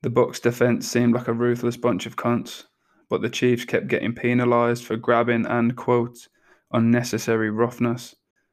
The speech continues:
whatever that means. Brady and receiver Rob Gronkowski scored the most touchdowns between them in postseason history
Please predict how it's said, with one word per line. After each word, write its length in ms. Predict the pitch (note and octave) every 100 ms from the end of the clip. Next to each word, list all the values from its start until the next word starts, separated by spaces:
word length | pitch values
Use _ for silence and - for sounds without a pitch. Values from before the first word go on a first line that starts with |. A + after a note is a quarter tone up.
| _
whatever 280 | - A2 A2
that 180 | A2 -
means. 420 | A2+ A2+ B2 - _ _ _ _ _ _ _ _ _
Brady 360 | - B2+ B2+ B2
and 140 | B2
receiver 460 | A#2+ A#2+ A#2+ B2 A#2+
Rob 320 | A#2 B2+ B2
Gronkowski 840 | B2 A#2+ A#2+ A#2+ A2 - A#2 A#2 A#2+ _ _
scored 300 | - - A#2
the 80 | A#2+
most 320 | A#2+ A#2+ A#2+
touchdowns 540 | B2 - - A#2+ A#2+
between 400 | A#2 - A2+ A#2+
them 160 | A#2 A2
in 100 | A2
postseason 640 | - A#2 A#2 A#2 A#2 A2
history 520 | A2 A2+ - A#2+ A#2+